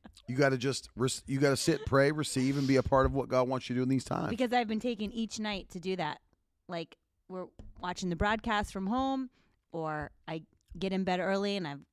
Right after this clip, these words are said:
Speaker 2: got my Bible and just, you know, thinking about praying, talking to the Lord, seeking next steps, ideas,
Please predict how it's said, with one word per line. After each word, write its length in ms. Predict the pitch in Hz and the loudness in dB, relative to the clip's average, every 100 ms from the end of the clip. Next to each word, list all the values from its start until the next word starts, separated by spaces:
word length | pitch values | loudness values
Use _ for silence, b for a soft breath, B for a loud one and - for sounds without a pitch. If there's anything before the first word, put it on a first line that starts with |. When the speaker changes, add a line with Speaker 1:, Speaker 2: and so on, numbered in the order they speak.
| - | -6
Speaker 2:
got 140 | 185 - | -6 -2
my 160 | 185 | -2
Bible 420 | 175 175 185 185 | 0 0 0 0
and 140 | 175 156 | 0 -2
just, 260 | 156 - - b b b _ - | -6 -12 -20 b b b _ -4
you 100 | 196 | -2
know, 200 | 143 165 _ _ - - | -2 -8 _ _ -10 -4
thinking 220 | 196 185 | -2 0
about 360 | 180 175 - _ _ _ _ _ _ | 2 2 2 _ _ _ _ _ _
praying, 500 | 208 196 190 185 190 | -2 0 0 0 0
talking 340 | 185 185 196 | -2 0 -2
to 120 | 190 | -2
the 100 | 175 | -2
Lord, 360 | 175 175 170 170 | 0 0 0 -4
seeking 420 | - 208 202 180 | -4 -4 -4 -4
next 280 | 180 - - | -4 -6 -10
steps, 440 | - 175 - - - | -6 -4 -6 -14 -6
ideas, 680 | 165 180 170 180 175 175 175 | -2 -2 -2 -4 -2 -2 -6